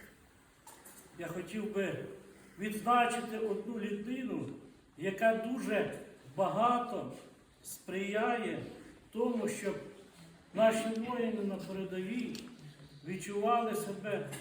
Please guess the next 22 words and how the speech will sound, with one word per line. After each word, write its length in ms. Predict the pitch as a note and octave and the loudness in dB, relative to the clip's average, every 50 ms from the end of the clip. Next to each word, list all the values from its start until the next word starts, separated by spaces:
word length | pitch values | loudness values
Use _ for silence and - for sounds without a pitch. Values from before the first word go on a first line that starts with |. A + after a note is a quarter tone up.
| - - - - - - | -12 -14 -18 -20 -14 -8
трошки 360 | F#3 G3+ G3+ - - G3 F3 | -6 -4 -4 -4 -6 -8 -10
краще. 540 | - - F3+ F3+ E3 - - - - - - - - - - - - - - - - - - - _ _ _ _ - - - - - - - - | -8 -4 -2 0 0 0 -2 -4 -8 -12 -14 -16 -18 -20 -20 -20 -20 -20 -20 -20 -20 -20 -20 -20 _ _ _ _ -20 -20 -20 -20 -20 -20 -12 -6
Є 180 | F3+ G#3+ G#3+ | 0 2 2
у 100 | G#3 G3+ | 4 4
нас 340 | G3 F#3 E3+ - - - - - - - - - - - - _ _ - | 2 0 0 -2 -4 -8 -12 -14 -18 -20 -20 -20 -20 -20 -20 _ _ -14
одна 540 | D#3 D#3 D#3+ F#3 F#3+ G3 F3 C#3+ - C#3 - - - - - - - - - - - - | -14 -8 -2 0 0 2 2 0 -2 -6 -10 -12 -16 -20 -20 -20 -20 -20 -20 -18 -8 -4
жона-мироносиця, 1300 | E3+ F#3+ A3 A3 A3 A3 A3 G#3 G3+ G3+ G3+ G3 G#3+ A#3 A#3+ B3 B3 A#3+ - - - D3 - C3+ B2 A#2 A#2 - - - - - - - - - - - - - - - - | 0 4 6 6 8 8 6 6 4 4 4 4 4 4 4 4 4 2 0 -2 -6 -8 -8 -8 -8 -8 -8 -10 -12 -14 -14 -14 -14 -14 -16 -18 -18 -20 -20 -18 -16 -12 -10
яка 320 | D#3 D#3 - G3+ G#3 G3+ | -10 -8 -2 0 0 0
своїм 400 | G3 - G3 F#3+ G3 G#3 G3+ G3+ | 0 -2 -4 -4 -4 -4 -4 -4
життям 640 | E3+ F3 F3+ F#3 F3+ - G#3+ A3+ A#3+ A#3+ A#3 F#3+ - - - - - - - - - - - - - | -4 -2 -4 -4 -4 0 2 2 4 4 2 2 0 -4 -6 -8 -10 -14 -16 -18 -20 -20 -20 -16 -12
і 80 | D#3+ D3+ | -8 -6
своїм 320 | - - G3 G3+ G3+ G3+ | -4 -2 -2 -2 -2 -2
прикладом 720 | G3 G3+ G#3 G#3+ B3+ B3+ - - A3 G#3+ G3 G3+ G3+ G3 G3 | -2 -2 -2 -2 -2 -2 -2 -2 -2 -2 -2 0 0 0 0
надихає 680 | G3 F#3+ G3+ G#3+ G3+ G#3 G#3+ A3+ A3+ A3+ G#3+ - - C4+ C4+ | 0 0 0 0 0 4 6 6 8 6 6 2 0 0 2
інших 460 | C4+ C4+ B3+ A3+ - A3+ G#3 D#3+ D3+ - | 2 4 4 4 2 0 0 0 -2 -2
людей 560 | - F#3+ G3 F3 G3 F#3+ F3+ D3+ C#3+ B2+ - - - - - - - - - | -4 -6 -6 -4 -4 -2 -2 -2 -4 -6 -8 -12 -14 -16 -18 -18 -14 -6 -4
для 100 | F#3 G3 | -2 -2
того, 320 | G3 - B3 A#3+ A3+ A3+ | -2 0 2 2 4 4
щоб 200 | A3 - G#3 G3+ F#3+ - | 2 0 -2 -4 -4 -4
вони 340 | G3 G#3 G#3+ G#3 G#3 G#3+ G#3+ - - - - - - - - - | -4 -2 0 2 2 2 2 0 -4 -10 -14 -14 -18 -20 -12 -6
творили 340 | D#3+ F#3 G3 G3+ G3+ G3+ G3 | -2 2 4 6 6 6 4
добро. 580 | F3+ - F#3 E3+ D#3 E3 E3+ D#3+ D#3 D3 - | 2 0 0 -2 -2 -2 -2 -2 -2 -2 -4